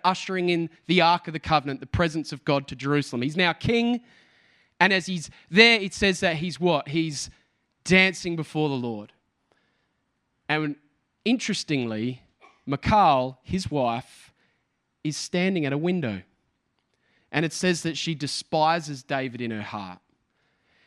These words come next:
And so for me, it begged that question of what has happened in this time frame between these two windows?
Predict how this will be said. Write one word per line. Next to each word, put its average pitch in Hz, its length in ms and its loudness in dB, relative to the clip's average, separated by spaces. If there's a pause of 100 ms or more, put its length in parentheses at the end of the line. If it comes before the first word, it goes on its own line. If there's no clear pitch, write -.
And 175 140 0
so 202 220 4
for 180 200 -4
me, 262 300 6
it 180 160 0
begged 202 200 2
that 175 180 2
question 196 380 -2
of 147 140 -4
what 277 160 8
has 415 120 -2
happened 202 500 0
in 180 100 -2
this 170 160 0
time 190 400 0
frame 139 340 0
between 156 420 -2
these 143 180 -2
two 143 200 0
windows? 113 600 -6